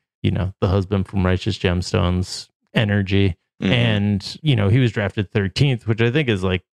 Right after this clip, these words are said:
Speaker 1: not far from where he was expected to. But I, people were like, "Oh man, it, like, <laughs> could you imagine if he just, like, s-, just sat there being unselected, wearing that jacket?" <laughs>
Speaker 2: Rubbing his mitts.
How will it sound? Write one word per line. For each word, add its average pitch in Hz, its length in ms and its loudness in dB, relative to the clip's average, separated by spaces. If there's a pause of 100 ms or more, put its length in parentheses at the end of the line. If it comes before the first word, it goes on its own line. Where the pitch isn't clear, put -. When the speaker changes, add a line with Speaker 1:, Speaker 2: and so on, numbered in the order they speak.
(160)
Speaker 1:
not 120 300 0
far 98 200 0
from 107 180 0
where 98 180 4
he 98 40 2
was 92 160 0
expected 95 500 -2
to. 104 200 0
But 110 140 -2
I, 104 180 0 (300)
people 92 180 2
were 92 80 6
like, 87 240 2
"Oh 92 180 2
man, 95 460 2
it, 107 260 2
like, 104 600 -2
<laughs> - 80 -20
could 139 220 0
you 147 80 4
imagine 120 420 0
if 123 120 2
he 117 120 -2
just, - 300 -4 (520)
like, 101 180 0 (180)
s-, 165 180 -2 (160)
just 139 240 0
sat 98 360 -2
there 98 200 2
being 104 320 2
unselected, 101 1040 0
wearing 101 520 2
that 107 260 2
jacket?" - 600 0 (340)
<laughs> - 1120 -2
Speaker 2:
Rubbing 147 280 2
his 120 180 -2
mitts. - 460 -2